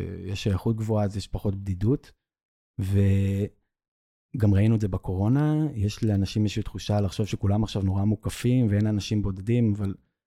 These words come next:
מי שמכיר קצת את הסיפור הזה של לבד, בדידות, אה, יודע שגם כשאתה מוקף באנשים, אתה עדיין יכול להרגיש לבד, אתה עדיין יכול להרגיש שלא רואים אותך. אני חושב שעוד פרקטיקה זה באמת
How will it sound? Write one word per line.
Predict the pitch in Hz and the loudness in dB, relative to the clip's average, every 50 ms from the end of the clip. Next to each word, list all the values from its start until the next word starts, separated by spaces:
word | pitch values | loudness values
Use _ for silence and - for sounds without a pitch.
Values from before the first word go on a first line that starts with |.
| _ _ _ _ _ _ - | _ _ _ _ _ _ 0
מי | 104 104 | 0 0
שמכיר | - - 107 101 95 - 113 | 2 2 0 0 2 0 -4
קצת | 104 - 110 101 | -4 -4 -4 -4
את | 104 - - | -4 -2 0
הסיפור | 95 92 92 92 87 - 101 - 107 110 | 0 2 2 0 0 -2 -2 0 0 0
הזה | 104 104 | 0 0
של | 90 - 101 95 | -2 -2 -2 0
לבד, | 107 117 117 120 120 123 123 120 113 | 0 0 0 2 2 2 2 0 -2
בדידות, | 113 104 104 107 95 95 110 110 113 113 110 110 - _ _ _ _ _ _ _ _ _ _ _ _ - | -4 -4 -2 -2 -2 0 0 0 0 0 -2 -2 -6 _ _ _ _ _ _ _ _ _ _ _ _ 0
אה, | 107 98 101 101 101 101 101 101 104 98 95 104 - _ _ _ - | 4 4 4 4 4 2 2 0 0 0 -2 -2 -4 _ _ _ -2
יודע | 120 120 110 120 123 120 | -2 2 2 2 2 2
שגם | - 113 98 113 110 127 139 | 0 -2 0 0 0 0 0
כשאתה | - - 131 | 0 0 2
מוקף | 117 101 95 - 120 120 - | 2 2 2 0 -2 -2 -2
באנשים, | 117 113 107 101 95 - - 135 117 | -2 -2 0 0 0 0 0 0 0
אתה | - 101 | 2 0
עדיין | 98 101 101 101 | 0 0 0 0
יכול | 95 - 101 | -2 -2 -2
להרגיש | 95 92 98 104 - - | -2 -2 -2 -4 -6 -6
לבד, | 90 87 90 98 101 107 107 101 101 - - | -6 -4 -2 0 0 0 0 -2 -4 -6 -6
אתה | - | -4
עדיין | 95 98 98 101 101 | -2 0 0 0 0
יכול | 95 - - 98 | -2 -2 -2 -2
להרגיש | 95 92 101 101 - - - - _ _ _ _ _ _ _ - | -2 -2 -4 -6 -8 -8 -14 -16 _ _ _ _ _ _ _ -2
שלא | - 107 104 104 | 2 4 4 4
רואים | 98 101 110 135 117 117 120 | 4 2 2 4 4 2 2
אותך. | 113 - - - 107 98 95 _ _ _ _ - | 0 -2 -4 -4 -4 -4 -4 _ _ _ _ -6
אני | 101 95 90 | -4 -4 -2
חושב | - 120 | -2 -4
שעוד | 117 - 120 110 - - _ - 123 127 120 | -2 0 0 0 -2 -4 _ -2 -2 -2 0
פרקטיקה | - 117 113 117 - - - 120 - 110 107 | 0 0 0 0 -4 -4 -6 -4 -2 0 0
זה | 95 101 | 0 0
באמת | 104 104 107 120 135 - - | 0 2 2 2 2 0 -4